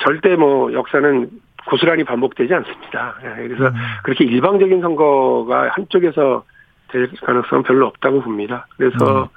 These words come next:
Speaker 1: 초박빙으로 갈 거기 때문에 긴장 놓치지 않고, 어, 뭐, 내가 좀 말을 많이 하고 싶어도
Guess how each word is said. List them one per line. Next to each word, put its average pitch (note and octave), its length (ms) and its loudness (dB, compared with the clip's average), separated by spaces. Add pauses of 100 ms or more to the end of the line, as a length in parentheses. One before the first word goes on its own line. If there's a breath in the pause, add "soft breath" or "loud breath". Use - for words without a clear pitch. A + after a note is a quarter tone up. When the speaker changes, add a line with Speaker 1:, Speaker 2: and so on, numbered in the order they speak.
(380 loud breath)
Speaker 1:
초박빙으로 D#3+ 520 2
갈 A#2+ 120 -2
거기 B2+ 260 0 (160)
때문에 B2 400 -2
긴장 B2+ 320 2
놓치지 B2 320 -2
않고, A2+ 500 0 (460 loud breath)
어, A2+ 360 -16 (160)
뭐, A#2+ 180 -8 (180)
내가 C#3+ 280 2
좀 F#3+ 120 4
말을 D3 240 2
많이 C#3 220 4
하고 D#3 160 2
싶어도 B2+ 520 0